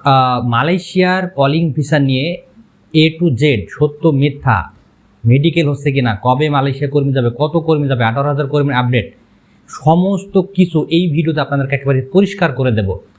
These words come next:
আমি সোশ্যাল মিডিয়াতে দেখছি আসলে বিভিন্ন জন বিভিন্ন গুজব রটাচ্ছে।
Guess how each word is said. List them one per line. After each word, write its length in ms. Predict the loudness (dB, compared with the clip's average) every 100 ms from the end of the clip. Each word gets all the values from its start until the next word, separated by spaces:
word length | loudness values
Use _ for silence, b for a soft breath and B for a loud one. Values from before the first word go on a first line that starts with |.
| _
আমি 160 | 0
সোশ্যাল 300 | 0 0 0
মিডিয়াতে 260 | 0 0 0
দেখছি 260 | -2 -2 -2
আসলে 300 | 0 0 0
বিভিন্ন 400 | 0 0 0 0
জন 180 | -2
বিভিন্ন 580 | 0 0 2 2 0 -2
গুজব 560 | -4 -2 0 2 0 0
রটাচ্ছে। 440 | -2 -2 -4 -6